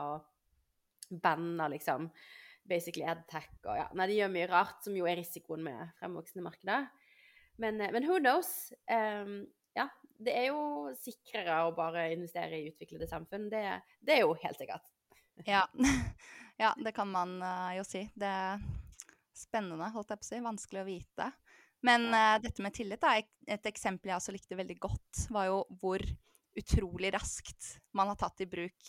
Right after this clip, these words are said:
Speaker 2: chat G P T. Eh, for det også krever jo veldig stor tillit til løsningen fra forbrukere. Ehm,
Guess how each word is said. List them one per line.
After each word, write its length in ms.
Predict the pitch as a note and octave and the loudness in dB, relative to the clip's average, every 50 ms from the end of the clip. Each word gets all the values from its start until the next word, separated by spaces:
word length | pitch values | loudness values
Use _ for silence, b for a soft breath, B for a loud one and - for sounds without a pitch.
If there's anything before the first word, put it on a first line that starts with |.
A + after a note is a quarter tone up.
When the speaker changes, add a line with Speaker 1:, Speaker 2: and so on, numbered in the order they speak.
| - _ | -20 _
Speaker 2:
chat 260 | - - - F#3+ - | -10 -6 -6 -6 -6
G 160 | _ - F#3 - | _ -8 -8 -6
P 120 | - G3 - | -6 -8 -4
T. 140 | - C#4+ F#4+ F#4+ _ _ b b b b b b b b _ - | -2 -2 -2 -4 _ _ b b b b b b b b _ 4
Eh, 200 | G#3+ A3 A3 A3 | 6 8 8 8
for 100 | - - | 6 2
det 120 | A3 G#3 G3 | 0 0 0
også 160 | - - - - | 0 -2 -4 -2
krever 280 | G#3+ A#3+ G#3+ F3+ F3+ F3+ | 0 0 0 2 0 0
jo 160 | F#3 F#3+ - - - | 0 -2 -2 -6 -10
veldig 380 | G3+ G#3 B3 A#3+ G3 F3 F3+ G3+ | -10 -6 -6 -6 -4 -4 -6 -6
stor 160 | - F#3+ F#3 - - | -4 -6 -6 -4 2
tillit 480 | - - A#3+ G3+ F3+ E3+ - - - - | 2 2 2 0 -4 -6 -6 -8 -8 -14
til 320 | - - - F#3+ F#3+ F#3+ F#3+ - - - | -12 -8 -8 -6 -6 -6 -10 -10 -10 -4
løsningen 560 | A3 G#3+ G3 F#3 - - F3 F3 F3 F#3 F#3+ - | -2 0 0 -2 -2 -6 -10 -8 -8 -10 -10 -10
fra 220 | - - F3 E3+ | -6 -4 -4 -4
forbrukere. 640 | F3 - - G3 F3+ - F3 F3 - - - G3+ - - - B B B B B B B B B B B | -4 -6 -8 -8 -6 -8 -10 -10 -12 -6 -2 -2 -2 -2 -2 B B B B B B B B B B B
Ehm, 600 | - A#3 A#3 A#3 A3+ A3+ A3+ A3 A3 A3 A3+ A3+ | 0 4 4 6 6 6 6 6 4 2 2 -2